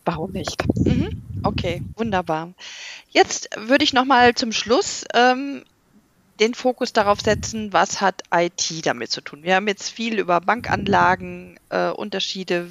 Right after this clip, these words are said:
Speaker 2: wie Frauen da, ja, vielleicht auch herangehen oder mit welchen Gefühlen sie da herangehen,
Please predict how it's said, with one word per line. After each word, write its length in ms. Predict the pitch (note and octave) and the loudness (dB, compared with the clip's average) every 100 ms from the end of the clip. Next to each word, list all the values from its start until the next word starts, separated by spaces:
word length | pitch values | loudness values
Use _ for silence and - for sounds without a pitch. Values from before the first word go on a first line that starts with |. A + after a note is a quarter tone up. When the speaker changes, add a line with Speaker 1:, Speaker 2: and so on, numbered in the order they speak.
| G3 | -16
Speaker 2:
wie 120 | F3+ | -20
Frauen 460 | - F3 E3+ F3+ F3+ | -6 2 2 2 0
da, 280 | F3 E3+ - _ - | 2 2 -2 _ -4
ja, 200 | D#3 D#3+ | -4 -4
vielleicht 360 | - D#3 E3+ - | -4 -2 -2 -4
auch 120 | - | -2
herangehen 560 | D#3+ E3 F#3+ F#3 F3 E3+ | -2 -2 -4 -6 -6 -6
oder 120 | E3 | -8
mit 140 | D#3+ | -8
welchen 200 | E3 - | -14 -16
Gefühlen 380 | _ - A#3 A3 | _ -12 -8 -4
sie 120 | G#3 | -2
da 160 | G3 F#3 | 0 2
herangehen, 680 | F3 F3 F3 F#3 F3+ F3 | 2 -2 -4 -6 -8 -8